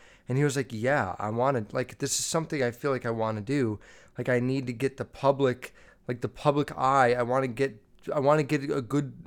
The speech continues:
I wanna get a good look in the public eye again." And I said, "Like, again?" And he was like, "Ye-, well, that's, y-, you know," and I was like, "Okay, well, so you're trying to get people to like you?"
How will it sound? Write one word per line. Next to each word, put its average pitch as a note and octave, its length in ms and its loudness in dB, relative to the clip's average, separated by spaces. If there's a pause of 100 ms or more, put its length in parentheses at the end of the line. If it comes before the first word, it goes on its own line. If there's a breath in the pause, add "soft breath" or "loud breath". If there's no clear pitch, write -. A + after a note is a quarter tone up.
I C#3 80 -6
wanna D3 160 0
get D#3 140 0
a D3 40 2
good C#3+ 180 0
look D3 280 0
in A#2+ 60 -2
the A2+ 60 -2
public B2+ 380 -2
eye B2+ 280 4
again." G#2 500 -2 (680 soft breath)
And C3 80 0
I C3+ 80 4
said, C#3+ 220 -2
"Like, B2+ 160 2
again?" B2 720 0 (180)
And B2 140 0
he B2+ 80 0
was B2+ 160 -2
like, A#2 160 -4
"Ye-, A2+ 180 -8
well, C3 220 2
that's, B2+ 280 -2
y-, C#3+ 360 -10
you C#3 180 -4
know," A#2+ 280 2 (520 soft breath)
and C3 120 4
I C#3+ 80 10
was D3 160 6
like, C#3 160 2
"Okay, D3+ 460 2
well, B2 440 4 (640)
so - 160 -4
you're C3+ 100 2
trying C#3+ 200 0
to C#3 60 0
get B2+ 140 -2
people B2+ 220 -6
to A#2+ 80 -2
like A2+ 400 -2
you?" G#3 300 -2